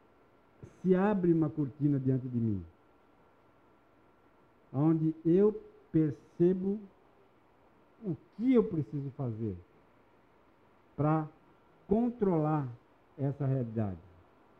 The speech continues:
Como é que a gente deve matar o ego? Efésios quatro, vinte e dois, vinte e três e vinte e quatro.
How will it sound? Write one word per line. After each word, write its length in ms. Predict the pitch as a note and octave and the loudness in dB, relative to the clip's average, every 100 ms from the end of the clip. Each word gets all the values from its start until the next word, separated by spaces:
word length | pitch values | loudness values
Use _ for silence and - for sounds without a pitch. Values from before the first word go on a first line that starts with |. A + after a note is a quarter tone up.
| - _ _ _ _ _ - | -20 _ _ _ _ _ -4
Como 180 | F#3+ A#3 | 0 2
é 60 | C4+ | 0
que 80 | C4 | 0
a 60 | |
gente 220 | A#3 G#3+ G#3+ | -2 -2 0
deve 400 | G3 G3 G3 - - | 2 2 0 -4 -8
matar 440 | F3+ F3+ F3 F3 | -2 -2 0 0
o 100 | D#3+ | 2
ego? 200 | C#3 A2+ F2+ F#2 - _ _ _ _ _ _ - - - _ _ _ _ - | 2 0 -4 -18 -20 _ _ _ _ _ _ -20 -20 -20 _ _ _ _ -2
Efésios 600 | E3 - G#3+ G3+ G3 - | 0 4 4 4 0 -2
quatro, 440 | F#3+ F#3+ F#3+ F3 | 0 0 0 0
vinte 240 | D#3 F3 E3 | 0 0 -2
e 60 | |
dois, 360 | C#3+ F3+ G3 F3 | 2 4 4 2
vinte 200 | F3+ D#3 | -2 -4
e 40 | |
três 380 | - E3+ E3+ D#3+ | -2 2 4 2
e 40 | |
vinte 240 | D#3+ D#3 D#3 | 0 0 -2
e 40 | |
quatro. 460 | - D3 A2+ - | -4 -2 -2 -6